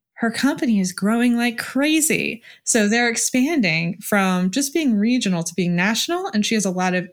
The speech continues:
advice for other companies that want to do that. Zareen, we're so excited to have you here.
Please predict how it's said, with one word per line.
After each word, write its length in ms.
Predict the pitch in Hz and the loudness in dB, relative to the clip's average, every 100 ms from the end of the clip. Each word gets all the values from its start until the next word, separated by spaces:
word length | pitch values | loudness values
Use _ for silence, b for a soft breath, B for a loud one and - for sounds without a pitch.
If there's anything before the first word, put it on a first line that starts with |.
| - | -6
advice 440 | 165 185 165 - | -2 0 0 -2
for 180 | - - | -4 -2
other 200 | 185 160 | -2 -2
companies 480 | - 175 170 165 170 | 0 -2 0 -2 -2
that 140 | 175 | -2
want 180 | 175 151 | -2 -2
to 80 | 190 | -4
do 120 | 175 | -2
that. 340 | 160 87 - - B B - | 0 0 -2 -6 B B 0
Zareen, 320 | 208 214 202 | 2 4 2
we're 100 | 196 | 0
so 200 | - 196 | 0 -2
excited 340 | 202 185 180 | 0 0 0
to 60 | 180 | 0
have 220 | 170 175 | 0 0
you 120 | 196 | 0
here. 420 | 165 151 156 170 | 0 -2 -2 -6